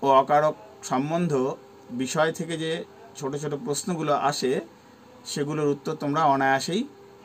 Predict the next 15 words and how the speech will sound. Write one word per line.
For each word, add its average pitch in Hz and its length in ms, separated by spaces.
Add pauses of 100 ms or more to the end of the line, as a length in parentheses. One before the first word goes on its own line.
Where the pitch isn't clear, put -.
(100)
করতে 143 300
পারবে। 107 280 (180)
এবার 170 260
আমরা 147 280 (420)
তাহলে 160 340 (360)
আমাদের 156 360
সেই 147 300
পাঠদানের 151 580
দিকে 131 260 (800)
এগোই। 147 300 (4000)
দেখো, 170 320 (680)
কারক 185 360 (340)
ও 175 100 (400)
অকারক 190 460
সম্বন্ধ। 131 480